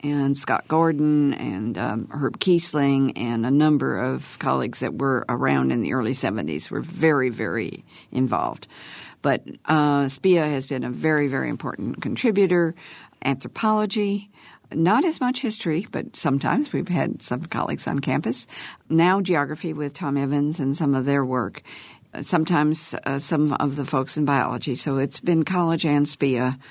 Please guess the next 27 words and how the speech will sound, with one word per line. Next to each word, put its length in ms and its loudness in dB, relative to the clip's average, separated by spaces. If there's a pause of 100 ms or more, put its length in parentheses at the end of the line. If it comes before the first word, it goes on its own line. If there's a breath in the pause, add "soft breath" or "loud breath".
(260 loud breath)
and 180 4
law 180 4
school. 380 -10 (520)
So 540 -6
the 320 0
institutional 720 0
aspects 640 -4 (340 loud breath)
have 160 -4
been 240 4
important 520 0
for 140 -4
colleagues 500 -2
in 200 0
both 300 0
the 240 0
I 120 2
U 200 4
Law 400 0
and 340 0
in 300 0
Indianapolis. 840 -4 (480)
And 180 2
then 100 2
we 140 2
have 160 2
visiting 320 0
scholars 720 -6